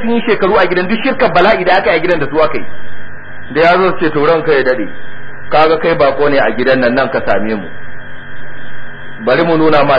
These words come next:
sirrin gidan, zo ka gani. Kaga nan, a nan aka binne abun nan yake, duk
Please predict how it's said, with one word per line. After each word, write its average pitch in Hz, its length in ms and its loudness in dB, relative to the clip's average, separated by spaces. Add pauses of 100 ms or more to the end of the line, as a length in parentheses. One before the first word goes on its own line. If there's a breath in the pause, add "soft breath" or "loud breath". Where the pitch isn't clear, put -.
sirrin 131 320 -2
gidan, 107 240 -2 (480)
zo 165 160 2
ka 127 140 0
gani. 101 260 -4 (840)
Kaga 160 300 4
nan, 175 180 2 (240)
a 131 100 2
nan 151 180 2
aka 170 220 0
binne 143 280 -2
abun 123 320 0
nan 143 160 2
yake, 139 200 -2
duk 139 160 2